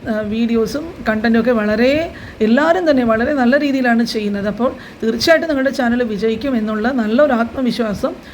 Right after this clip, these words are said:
നിങ്ങൾക്ക് എപ്പോഴും ഉണ്ടായിരിക്കണം. അപ്പോൾ, ആ, YouTube-ൽ വിജയിക്കുക എന്നതിനെക്കുറിച്ച് ഞാൻ അടിസ്ഥാനമായ ഒരു, ആ, ധൈര്യം,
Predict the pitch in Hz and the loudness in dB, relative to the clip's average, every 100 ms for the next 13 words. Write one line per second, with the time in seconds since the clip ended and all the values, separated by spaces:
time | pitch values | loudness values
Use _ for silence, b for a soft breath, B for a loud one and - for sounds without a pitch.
0 | B B 269 277 277 294 - 233 240 320 | B B 2 2 4 2 4 4 4 2
1 | 285 277 254 240 220 214 - 196 226 302 | 2 4 4 2 -4 -6 -8 -4 -4 -6
2 | B B B - 214 214 240 294 - 359 | B B B -4 -2 0 0 0 0 2
3 | 359 285 240 269 320 285 320 330 262 233 | 2 2 2 2 0 -2 2 4 4 4
4 | 302 294 269 226 262 233 240 277 214 262 | 4 0 -2 -4 -2 -2 -2 -4 -4 -4
5 | - 285 302 320 302 294 254 277 - B | -4 -2 -2 0 2 4 4 2 -2 B
6 | B B 226 220 190 226 254 294 330 | B B -6 -4 0 0 2 2 2